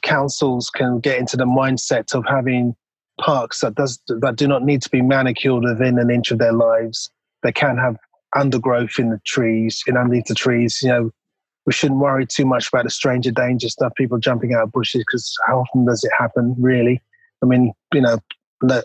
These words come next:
no disrespect to those that have had that happen to them, but I'm sure it's not as, as often as people expect.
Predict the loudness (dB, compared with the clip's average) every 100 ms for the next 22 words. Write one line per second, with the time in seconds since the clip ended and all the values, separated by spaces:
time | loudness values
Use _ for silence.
0 | 0 0 0 -2 -4 0 -2 0 -2 0
1 | 0 0 0 0 0 -2 -2 -2 -2 -4
2 | -6 -4 -4 -2 -2 -2 _ _ _ -4
3 | -4 2 2 2 0 2 2 0 -4 -6
4 | -6 -8 -4 -2 -2 -2 -2 -2 -2 -2
5 | -2 -4 -4 -2 -2 -2 -6